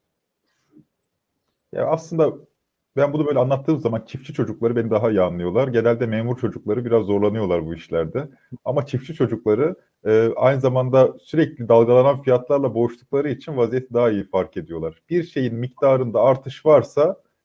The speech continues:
değeri düşer. Yani bizim memlekette ne kadar çok dolar, döviz olursa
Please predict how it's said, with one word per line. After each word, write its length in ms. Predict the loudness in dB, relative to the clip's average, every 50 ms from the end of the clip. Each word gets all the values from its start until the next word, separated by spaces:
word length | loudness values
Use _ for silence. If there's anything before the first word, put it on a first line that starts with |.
| _ _ 0
değeri 320 | 2 4 4 4 2 0
düşer. 460 | -2 -6 -4 -4 -4 -4 -4 -8 _ _ _ _ _ _ _ _ _ _
Yani 280 | -4 -2 -2 -2 -4 -6
bizim 200 | -6 -6 -4 -4
memlekette 640 | -2 -2 -2 -2 -2 0 0 -2 -2 -2 -4 -2
ne 100 | 0 0
kadar 300 | 2 4 4 4 2 2
çok 220 | -2 -4 -4 0 2
dolar, 340 | 4 6 8 6 6 6 2 -2 0
döviz 340 | 2 4 4 4 0 -2 -2
olursa 720 | -2 -2 0 0 -2 -2 -2 0 2 2 2 0 -2 -10